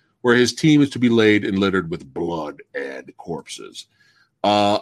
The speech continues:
I bought, I went out and actually bought The Russian Specialist on D V D. That's how much I liked it, 'cause unfortunately, uh, there's no <laughs> Blu-ray for The Russian Specialist. So,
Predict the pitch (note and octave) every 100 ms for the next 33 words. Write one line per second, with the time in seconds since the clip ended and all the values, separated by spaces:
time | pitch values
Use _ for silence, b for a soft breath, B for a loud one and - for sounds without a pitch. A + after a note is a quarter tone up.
0 | A2 B2 F3 A2+ G#2+ A#2 F#2+ - _ -
1 | A2+ C3+ C3 A#2+ A2 G#2+ - F2+ D#2 -
2 | F#2+ F2+ E2 C#2+ - _ _ - F#2+ F2+
3 | F2+ - F2 - F2+ - F#2 E2 - F2
4 | E2 E2+ E2 E2 - E2 B1+ _ _ _
5 | _ _ _ _ _ _ _ b b _
6 | - G#2 - G#2+ F#2 E2+ F2 E2+ E2 -
7 | D#2 F2 E2+ E2+ - A#2 A2+ G2+ F#2 E2+
8 | E2 D#2+ D2+ _ _ _ _ - E2 D#2+
9 | D2+ E2+ E2 F#2 F#2 G#2 G#2 A#2+ F#2 -
10 | E3 - - - _ _ _ _ - D#3+
11 | D3+ F#2+ G2+ F2+ F#2 F2+ - - F2 -
12 | - - B3 C#4 C3 -